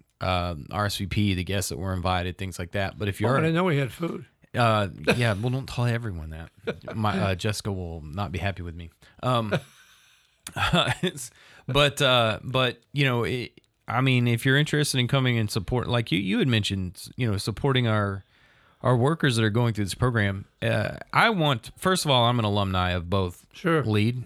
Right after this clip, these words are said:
Speaker 2: Yeah.
Speaker 1: Um, I was one of the, uh, student speakers last year at the graduation ceremony. Um, but also I participated in our lead two program this year where I learned about project management,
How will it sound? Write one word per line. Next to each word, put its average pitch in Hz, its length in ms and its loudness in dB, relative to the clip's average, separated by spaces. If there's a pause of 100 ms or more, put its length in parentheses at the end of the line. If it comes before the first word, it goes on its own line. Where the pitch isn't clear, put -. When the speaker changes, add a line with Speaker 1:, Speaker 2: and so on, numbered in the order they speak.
Speaker 2:
Yeah. - 80 -4 (100)
Speaker 1:
Um, 87 200 -8
I - 80 0
was 95 240 -2
one 95 140 -2
of 87 100 -4
the, 87 220 -6 (160)
uh, 90 120 -4
student 110 340 -2
speakers 104 380 -4
last 107 320 0
year 92 180 -6 (380)
at 104 140 0
the 98 60 -2
graduation 107 500 2
ceremony. 98 600 0
Um, 90 460 -4
but 92 220 0
also 127 440 2
I 101 260 4
participated 107 800 0
in 98 60 0
our 92 120 0
lead 95 240 -4
two 147 160 0
program 98 440 0
this 95 180 -2
year 95 120 0
where 87 180 -2
I 90 40 -2
learned 90 220 -4
about 78 180 -8
project 85 300 -8
management, 110 480 0